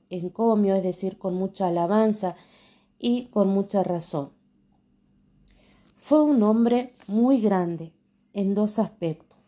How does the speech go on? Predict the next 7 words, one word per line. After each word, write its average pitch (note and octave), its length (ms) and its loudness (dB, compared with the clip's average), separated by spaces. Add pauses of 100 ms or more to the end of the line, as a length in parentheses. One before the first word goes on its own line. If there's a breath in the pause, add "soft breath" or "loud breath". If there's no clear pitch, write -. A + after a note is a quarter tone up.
(140)
Primero, A3 640 2
en G3 180 -4
su G3+ 200 -12
comunión G#3+ 680 -2
íntima A3+ 580 0
con F3+ 240 -4
Dios, D#3+ 400 -8